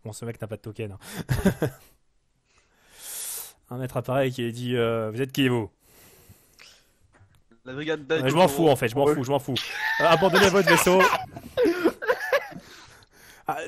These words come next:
Speaker 1: ah, je m'en fous. Abandonnez, ne, ne résistez pas, euh, abandonnez notre vaisseau et laissez-nous, euh, laissez-nous tout ce que vous possédez, et puis peut-être qu'on vous laissera partir tranquillement dans une capsule de
Speaker 2: Non.
Speaker 1: survie.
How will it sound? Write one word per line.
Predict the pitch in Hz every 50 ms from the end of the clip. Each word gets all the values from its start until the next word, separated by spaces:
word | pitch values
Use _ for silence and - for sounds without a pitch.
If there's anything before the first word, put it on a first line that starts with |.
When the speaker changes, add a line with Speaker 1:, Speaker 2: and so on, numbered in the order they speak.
| - - - -
Speaker 1:
ah, | 165 - - - - - - - 381 _ _ -
je | 151 135
m'en | 165 160
fous. | - - - 139 143
Abandonnez, | 147 156 170 165 165 165 151 143
ne, | 156 156 156
ne | 151 151 151 156
résistez | 156 160 175 165 170 170 - - 156
pas, | 131 - 160 160 165 165 160 -
euh, | 170 151 151
abandonnez | 151 156 147 151 147 151 151 147
notre | 143 143 135
vaisseau | 139 147 135 - - 151 151 151 151
et |
laissez-nous, | 139 139 135 - - 135 131 147 147 143 139 139
euh, | 127 123 123
laissez-nous | 123 127 - - 143 139
tout | 131 135
ce | 127
que | - 139
vous | 139 135
possédez, | 131 143 127 127 143 139 139 147
et | 143
puis | 135 131
peut-être | 123 - 139
qu'on | 131 139
vous | 131 131
laissera | 131 127 - 143
partir | 127 131 117 - 139
tranquillement | 127 - 135 127 - 135 131 131
dans | 127 127
une | 123 120 113
capsule | - 123 117 -
de | 123 127
Speaker 2:
Non. | 123
Speaker 1:
survie. | - 131 120 123 123